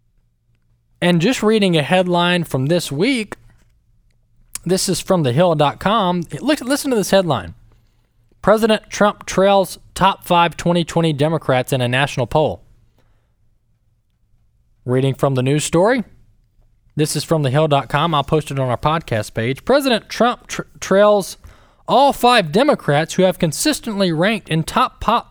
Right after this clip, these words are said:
top spots in surveys of the twenty twenty Democrat presidential race, according to a new Quinnipiac University poll. The newest survey shows Donald Trump falling behind former Vice President Joe Biden, Bernie Sanders, Elizabeth Warren, and Kamala Harris,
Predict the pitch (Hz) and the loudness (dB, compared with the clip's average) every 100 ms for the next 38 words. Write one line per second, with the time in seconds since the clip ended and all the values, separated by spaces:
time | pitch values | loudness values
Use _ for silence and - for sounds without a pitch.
0 | - - 202 - - 208 170 - 151 - | -6 -2 -2 -2 -2 -2 -2 -4 -4 -2
1 | 226 170 120 117 117 - - - - 160 | -2 -2 -2 -2 -6 -14 -20 -12 -4 -4
2 | 139 - 180 165 - 156 135 127 127 135 | -4 -2 -2 -2 -2 -2 -2 -4 -4 -4
3 | 131 123 117 123 123 180 247 156 - 117 | -4 -6 -6 -6 -4 0 0 -2 -8 -10
4 | - 165 160 143 143 123 127 175 175 160 | -2 0 0 -2 -2 -2 0 -2 -2 -4
5 | 156 - 139 135 120 113 110 123 156 160 | -4 -2 -2 -2 -2 -4 -4 -4 -4 0
6 | 240 160 - - _ _ _ _ _ _ | 2 2 -2 -16 _ _ _ _ _ _
7 | - _ _ _ _ 160 190 277 220 - | -20 _ _ _ _ 2 4 4 2 2
8 | 277 226 165 170 - 214 180 180 240 226 | 2 2 0 0 0 -2 0 -2 0 -2
9 | - 196 233 - 170 208 226 151 139 170 | -2 -2 -2 -2 0 0 0 -2 -2 0
10 | 190 - 175 202 135 165 170 160 165 185 | -2 -2 -2 -2 -2 -2 -2 -2 -2 -4
11 | 120 120 175 160 123 143 165 127 147 185 | -4 -2 -2 0 -2 -2 -4 -4 -2 -2
12 | - 127 123 139 123 156 214 233 117 110 | -4 -4 -4 -2 -2 -2 -2 -4 -2 -2
13 | 110 131 139 139 120 131 156 151 113 - | -2 -4 -4 -4 -2 -2 0 0 -2 -6